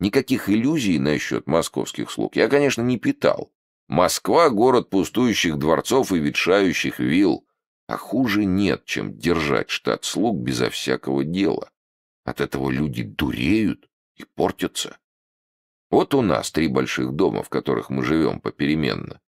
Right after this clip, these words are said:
за вычетом весны, которую проводим за границей, потому что Екатерина Иоанновна находит время для Великого Поста в России невыносимо скучным.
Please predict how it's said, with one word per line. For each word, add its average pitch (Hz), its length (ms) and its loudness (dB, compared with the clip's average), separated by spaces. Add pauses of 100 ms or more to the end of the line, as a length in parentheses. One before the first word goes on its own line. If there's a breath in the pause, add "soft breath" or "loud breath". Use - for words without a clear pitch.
за 71 180 0
вычетом 65 440 -2
весны, 78 380 -2
которую 57 380 -4
проводим 57 460 -2
за 62 100 -2
границей, 71 480 -2
потому 64 320 -4
что - 140 -8
Екатерина 69 540 -2
Иоанновна 76 600 2
находит 71 420 -2
время 71 340 2
для 67 180 0
Великого 65 480 0
Поста 95 420 0
в 80 60 2
России 55 460 -2
невыносимо 71 760 0
скучным. 50 580 -6